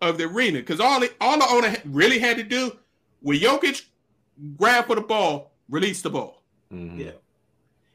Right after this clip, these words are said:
Speaker 1: He,
Speaker 3: Why you holding on to the ball?
Speaker 1: he
Speaker 3: Like,
Speaker 1: pulled the
Speaker 3: come on.
Speaker 1: ball back and was like,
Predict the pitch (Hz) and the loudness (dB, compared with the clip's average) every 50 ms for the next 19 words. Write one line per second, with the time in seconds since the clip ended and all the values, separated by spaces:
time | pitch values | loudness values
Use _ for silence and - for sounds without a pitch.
0 | _ - - 254 294 - - - 226 226 233 233 220 202 196 202 196 190 190 165 | _ 0 2 4 6 6 6 6 6 4 4 2 2 2 4 4 4 2 2 -2
1 | 143 139 151 214 294 320 370 370 - 269 269 254 233 214 202 - - 226 247 247 | -2 0 2 4 4 4 4 2 2 4 4 4 4 4 2 0 0 2 2 2
2 | 240 214 165 147 214 254 302 285 233 - - - _ _ _ _ _ _ _ _ | 2 2 0 2 2 4 4 4 2 0 -4 -16 _ _ _ _ _ _ _ _
3 | _ _ _ _ _ _ _ - - 160 202 - 156 - 233 208 196 190 190 | _ _ _ _ _ _ _ -8 -8 -6 -4 -4 -4 -2 -2 -2 -2 -2 -6